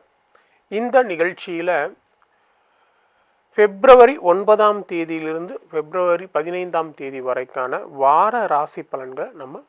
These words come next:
பார்க்க போறோம். இந்த வாரத்துல பிப்ரவரி பதினொன்னாம் தேதி அன்று தைப்பூசம்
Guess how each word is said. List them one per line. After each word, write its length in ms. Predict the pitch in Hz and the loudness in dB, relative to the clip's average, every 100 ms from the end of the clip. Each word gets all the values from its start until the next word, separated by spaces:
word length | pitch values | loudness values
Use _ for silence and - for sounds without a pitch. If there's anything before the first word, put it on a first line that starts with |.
| - | -20
பார்க்க 260 | 127 131 131 | -20 -20 -18
போறோம். 240 | 131 - _ _ _ _ _ _ _ _ _ _ _ | -18 -18 _ _ _ _ _ _ _ _ _ _ _
இந்த 260 | 180 185 180 | -12 4 6
வாரத்துல 760 | 156 160 180 170 196 170 202 - _ _ _ _ _ _ _ _ _ | 10 10 8 4 2 2 2 -6 _ _ _ _ _ _ _ _ _
பிப்ரவரி 500 | 208 190 220 226 220 | -2 4 6 8 6
பதினொன்னாம் 760 | 226 165 196 220 220 208 196 | 2 2 2 -4 -2 -2 -4
தேதி 320 | 165 147 143 143 | -8 -12 -8 -10
அன்று 380 | 143 147 226 320 - | -10 -12 -12 -14 -10
தைப்பூசம் 680 | 160 175 - 170 - 143 127 | -8 -8 -12 -14 -10 -12 -14